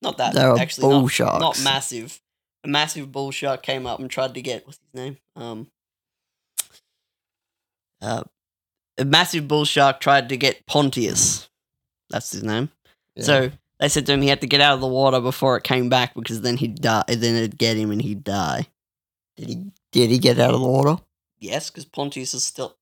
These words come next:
Speaker 1: Pontius is still alive.
Speaker 2: Yeah, but it wasn't a guarantee that it would kill him.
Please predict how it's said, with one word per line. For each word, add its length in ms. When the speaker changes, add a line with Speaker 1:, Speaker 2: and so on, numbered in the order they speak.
Speaker 1:
Pontius 460
is 100
still 360
alive. 960
Speaker 2:
Yeah, 220
but 220
it 160
wasn't 220
a 80
guarantee 640
that 140
it 120
would 140
kill 220
him. 120